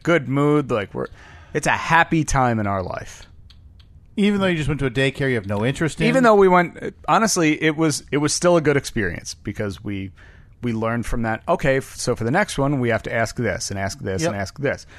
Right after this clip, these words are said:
Speaker 1: So it's kind of a, it's a learning experience. So I decided to look on the positive. We're driving back. We're just, we're in a good mood. We're like, "Okay, well, that's not the one, but hey, that's okay.
Speaker 2: Yeah.
Speaker 1: We're gonna find one.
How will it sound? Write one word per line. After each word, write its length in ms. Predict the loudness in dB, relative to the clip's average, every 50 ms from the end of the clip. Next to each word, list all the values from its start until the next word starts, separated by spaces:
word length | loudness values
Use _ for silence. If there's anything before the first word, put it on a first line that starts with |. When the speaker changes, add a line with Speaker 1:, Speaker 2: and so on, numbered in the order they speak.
| -20 -20 -20 -16 -6
Speaker 1:
So 160 | -2 -2 0
it's 100 | 0 0
kind 220 | 0 2 2 2
of 80 | 2 2
a, 60 | 2 0 0
it's 120 | -2 -2 0
a 40 | 2
learning 320 | 2 4 4 4 2 2
experience. 580 | 0 -2 -4 -6 -4 -4 -4 -4 -4 -8 -8 -6
So 120 | -4 -2
I 100 | -2 -2
decided 480 | -2 -4 -2 0 0 0 0 0 -2 -4
to 240 | -4 -4 -4 -4 -10 -16 -12 -10
look 160 | -10 -8 -6
on 120 | -8 -8 -8
the 60 | -6
positive. 500 | -2 0 0 0 0 0 -2 -4 -4 -10 -18 -20 -20 -20 -20 -20 -20 -20 -20 -20 -20 -20 -10
We're 200 | -6 -4 -4 -4
driving 380 | -2 0 2 2 2 2 2 0
back. 280 | 0 0 0 0 -2 -6
We're 80 | -10 -10
just, 200 | -8 -10 -12 -14 -18 -20 -20 -12 -8
we're 80 | -6
in 60 | -6 -4
a 40 |
good 200 | -4 -4 -4 -4
mood. 200 | -4 -6 -8 -8
We're 100 | -10 -10
like, 140 | -10 -10 -8
"Okay, 260 | -8 -4 -2 0 2
well, 100 | 4 4
that's 220 | 4 4 2 2 2
not 180 | 2 2 2
the 80 | 2 0
one, 260 | 2 2 2 2 0
but 160 | -2 -2 -2
hey, 340 | -2 -2 -2 -2 -2 -4 -8 -16 -20 -20 -20 -20 -20 -20 -8 -2
that's 260 | 0 0 0 0 0
okay. 460 | 0 0 0 -2 -2 -4 -4 -4 -8
Speaker 2:
Yeah. 160 | -10 -6 -4 -2
Speaker 1:
We're 80 | -2
gonna 120 | -2 -2 -2
find 320 | -2 -2 -2 -2 -4 -6
one. 180 | -12 -14 -16